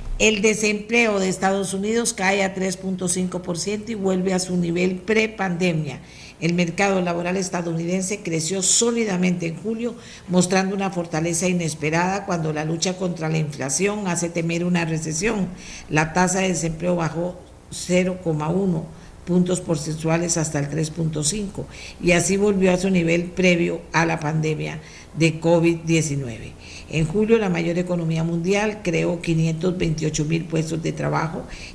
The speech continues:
el doble de lo previsto, mientras la creación de empleo en mayo y junio fue superior a lo auspiciado, con trescientos ochenta y seis y trescientos noventa y ocho mil puestos respectivamente. Y ahora sí,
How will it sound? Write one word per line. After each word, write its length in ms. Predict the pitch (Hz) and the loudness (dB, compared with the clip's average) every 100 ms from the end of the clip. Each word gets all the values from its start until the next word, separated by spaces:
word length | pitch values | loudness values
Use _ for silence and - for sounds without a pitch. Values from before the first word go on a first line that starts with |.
| - | 0
el 240 | 170 165 | 2 4
doble 420 | 165 190 190 196 | 4 6 6 4
de 180 | 185 170 | 4 4
lo 80 | 165 | 2
previsto, 640 | 151 160 185 226 - - - - - - | 2 4 4 4 2 0 -6 -10 -14 0
mientras 420 | 180 180 180 165 | 6 6 6 2
la 160 | 165 156 | 2 0
creación 500 | 156 151 151 175 180 | 2 0 2 0 0
de 60 | |
empleo 380 | 196 185 190 175 | 0 0 2 2
en 160 | 160 160 | 4 4
mayo 300 | 170 180 185 | 4 2 0
y 40 | |
junio 300 | 170 180 180 | 2 2 2
fue 160 | 165 160 | 2 -2
superior 460 | - - 151 156 | -2 -2 0 0
a 60 | 156 | 2
lo 80 | 160 | 0
auspiciado, 720 | 143 - 143 139 170 175 185 - - - | -2 -4 -6 0 2 2 0 -4 -16 -10
con 180 | - 147 | -2 0
trescientos 580 | 143 143 151 151 160 160 | 2 2 2 0 0 -2
ochenta 400 | 156 139 135 123 | -2 -2 -2 -2
y 100 | 135 | -2
seis 280 | - 180 180 | 0 0 0
y 80 | 180 | -2
trescientos 540 | 139 135 143 147 147 | -2 0 0 0 0
noventa 400 | 143 143 139 139 | 2 0 0 -2
y 120 | 139 | -2
ocho 200 | 135 139 | -2 -4
mil 180 | 139 143 | -4 -4
puestos 580 | 143 143 135 - 139 - - - - - | -2 -2 -2 -2 -4 -6 -12 -16 -14 -2
respectivamente. 1400 | 160 170 160 - 160 143 - 147 147 127 131 117 - - 123 | 4 6 4 0 -4 -4 -2 0 2 2 0 -4 -8 -10 -8
Y 140 | 123 | -4
ahora 300 | 135 160 160 | 0 4 4
sí, 280 | 156 175 | 4 0